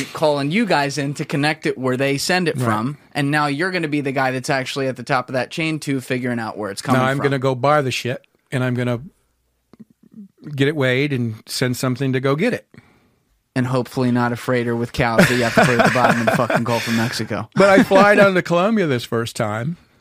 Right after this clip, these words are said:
Speaker 2: and I meet the boss,
Speaker 1: Wh-
Speaker 2: who I,
Speaker 1: which, which boss?
Speaker 2: I won't say. He was, uh, he was the, um,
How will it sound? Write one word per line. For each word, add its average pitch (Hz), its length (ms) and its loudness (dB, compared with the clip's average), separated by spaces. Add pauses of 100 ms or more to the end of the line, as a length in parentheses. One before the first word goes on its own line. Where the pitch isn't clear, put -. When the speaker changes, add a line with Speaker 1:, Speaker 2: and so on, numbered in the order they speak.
(240)
Speaker 2:
and 131 100 0
I 131 140 0
meet 127 260 -2 (260)
the 131 120 0
boss, 123 460 0 (720)
Speaker 1:
Wh- 117 60 -8 (100)
Speaker 2:
who 123 160 2
I, 123 80 4
Speaker 1:
which, - 300 -8
which - 220 -10
boss? - 260 -16
Speaker 2:
I 123 120 0
won't 123 240 -4
say. 120 380 -6 (240)
He 135 100 -6
was, 117 180 -6
uh, 123 240 -6
he 131 180 -2
was 127 240 -4
the, 123 280 -4
um, 123 380 -6